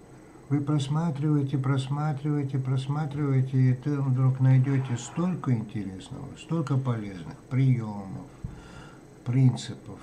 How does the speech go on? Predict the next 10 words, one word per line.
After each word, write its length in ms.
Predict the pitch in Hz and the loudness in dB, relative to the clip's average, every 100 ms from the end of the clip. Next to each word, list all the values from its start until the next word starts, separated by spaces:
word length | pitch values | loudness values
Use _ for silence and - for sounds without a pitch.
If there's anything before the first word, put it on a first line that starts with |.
| - | -8
правил, 600 | 117 123 117 110 98 98 | 0 2 2 -2 -6 -10
как 280 | - 127 127 | -2 -2 0
подбирать 500 | 117 98 110 123 127 | -6 -4 -2 -2 -2
собственные 520 | - 123 - 120 117 | -4 -6 -4 -2 -2
упражнения 960 | 117 110 110 98 95 107 113 107 104 101 | -2 -6 -6 -8 -6 -4 -4 -4 -4 -8
синхронизирующие, 1160 | 107 101 - 104 104 98 98 95 92 - - | -10 -12 -8 -6 -6 -8 -10 -12 -12 -14 -14
что 220 | - - 127 | -14 -2 0
это 240 | 127 123 | 2 0
вообще 320 | 117 110 123 | -4 -4 -8
такое, 760 | - 113 - - 101 104 101 101 | -6 -8 -10 -12 -10 -8 -10 -12